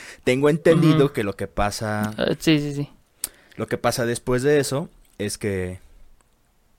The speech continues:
Speaker 1: Petereta para los amigos. Ah, ¿qué onda? <laughs>
Speaker 2: Este, no, no, no,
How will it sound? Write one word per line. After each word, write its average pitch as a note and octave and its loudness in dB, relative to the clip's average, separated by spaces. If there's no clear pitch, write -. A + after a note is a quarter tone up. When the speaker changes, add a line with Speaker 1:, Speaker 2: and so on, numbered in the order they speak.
Speaker 1:
Petereta G#2 -10
para F#2+ -8
los F#2+ -10
amigos. F2 -12
Ah, E2+ -18
¿qué F2 -12
onda? E2+ -16
<laughs> - -4
Speaker 2:
Este, D#3 4
no, F#3 8
no, G3+ 4
no, G3 2